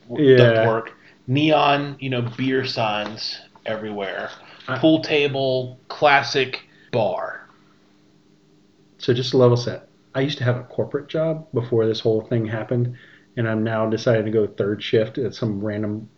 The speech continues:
Speaker 2: industrial complex. So this is a lot different than what I'm used to. So let's have fun.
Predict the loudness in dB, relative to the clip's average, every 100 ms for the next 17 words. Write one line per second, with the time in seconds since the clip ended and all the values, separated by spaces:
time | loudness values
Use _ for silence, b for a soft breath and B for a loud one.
0 | _ _ _ -10 -4 -4 0 0 0 0
1 | -4 0 -2 -2 0 4 4 4 B B
2 | B _ 0 4 6 8 6 4 2 0
3 | 2 0 2 0 0 -2 -2 -4 -2 0
4 | 2 2 -4 -2 0 0 -8 _ -20 _
5 | _ -14 -12 -12 -14 -14 -18